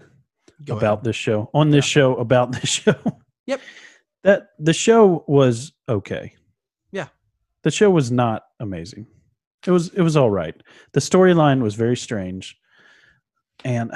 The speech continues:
Speaker 2: <sighs> it's just the fact that they're gonna, I, I get making a sequel to it because, you know, it had its fan base. It's fine. Like, you know, I don't think it's a bad show. It just,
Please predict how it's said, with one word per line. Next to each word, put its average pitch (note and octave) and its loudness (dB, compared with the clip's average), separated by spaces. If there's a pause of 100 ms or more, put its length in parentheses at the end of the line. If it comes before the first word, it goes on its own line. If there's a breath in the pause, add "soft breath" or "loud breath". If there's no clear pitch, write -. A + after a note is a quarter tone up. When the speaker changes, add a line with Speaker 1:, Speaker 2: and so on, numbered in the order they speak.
(160 loud breath)
Speaker 2:
<sighs> - -18
it's - -8
just - -6
the C3 -6
fact C#3+ -2
that C3 -4
they're C3 -2
gonna, A#2 -6 (1120 loud breath)
I, D#3+ 0
I E3 4
get E3 0 (120)
making C3+ 0
a A#2+ -4
sequel G#2+ -6
to F#2 -4
it F2 -6
because, G#2 -6 (100)
you B2 -6
know, F#2+ -4 (100)
it A#2+ -4
had A#2+ 2
its A#2 -8
fan G2 -8
base. F#2 -8
It's - -16
fine. A#2+ -4
Like, E2 -10 (140)
you C3 -6
know, F2 -8 (340 soft breath)
I F3+ 2
don't D#3+ 0
think D#3 0
it's A#2+ -4
a G#2+ -4
bad A2 -2
show. B2 0
It B2 -6
just, - -2